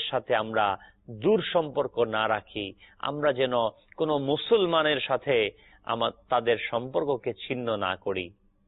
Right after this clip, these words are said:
দাওয়াতে ইসলামীর প্রকাশনা প্রতিষ্ঠান মাকতাবাতুল মদিনা কর্তৃক প্রকাশিত এগারোশো সাতানব্বই পৃষ্ঠা সম্বলিত কিতাব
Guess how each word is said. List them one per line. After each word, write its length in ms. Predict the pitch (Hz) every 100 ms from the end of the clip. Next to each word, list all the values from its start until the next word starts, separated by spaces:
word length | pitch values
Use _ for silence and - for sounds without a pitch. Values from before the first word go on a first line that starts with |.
| _ _ _ _ _ _ 113
দাওয়াতে 520 | 117 120 139 147 147
ইসলামীর 540 | 131 - 135 127 120 104 _ _ _ _ _
প্রকাশনা 540 | 131 156 175 - 151
প্রতিষ্ঠান 720 | 127 117 113 107 - 107 101 101 _ _ _
মাকতাবাতুল 640 | - 123 - 160 147 147 143
মদিনা 340 | 127 123 127
কর্তৃক 340 | 123 117 - 110
প্রকাশিত 520 | - 101 110 - 107 127 151 - _ _ _ _ _ _ _
এগারোশো 500 | 135 135 165 160 160
সাতানব্বই 540 | 156 117 - 151 139 135
পৃষ্ঠা 280 | 127 123
সম্বলিত 520 | 123 120 110 113 113 107
কিতাব 500 | 95 98 107 107